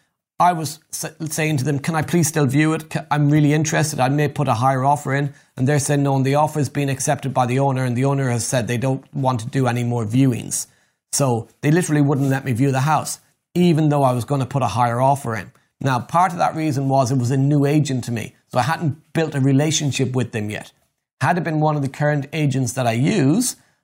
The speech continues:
then that relationship I had with them, they w-, may well or should have let me view that house. So it's about building that relationship and getting the agents to know you. A second thing you can do if you've got an offer accepted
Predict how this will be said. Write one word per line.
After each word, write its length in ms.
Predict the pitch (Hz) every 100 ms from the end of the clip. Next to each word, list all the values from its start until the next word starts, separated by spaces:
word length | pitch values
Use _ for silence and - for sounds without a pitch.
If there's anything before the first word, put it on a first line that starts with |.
| -
then 280 | 147 135 127
that 180 | 147
relationship 680 | 156 147 156 151 147 - 139
I 100 | 127
had 280 | 113 147 151
with 160 | 139 -
them, 280 | 110 110 - _ -
they 120 | 127
w-, 300 | 127 139 156
may 360 | 160 143 151 156
well 300 | 143 139 123
or 100 | 120
should 420 | - - 170 160
have 480 | 113 113 143 151 - -
let 300 | 135 139 -
me 160 | 143 127
view 240 | 127 131
that 200 | 123 120
house. 420 | 131 143 - - - _ _ _
So 160 | - 139
it's 120 | 135
about 380 | 123 175 180 -
building 320 | 160 156 151
that 180 | 131 143
relationship 600 | 139 139 139 139 120 127
and 140 | 123
getting 220 | 117 123 127
the 120 | 127
agents 340 | 131 123 123
to 120 | -
know 260 | 117 127 127
you. 180 | 110 - _ _ _ _ _ _ _ _ _ _ -
A 40 |
second 380 | - 240 240 233
thing 140 | 202
you 80 | 180
can 160 | 175 156
do 160 | 160
if 100 | 143
you've 100 | 143
got 200 | 139 -
an 60 | 151
offer 220 | 147 139
accepted 600 | 127 - 165 156 104 131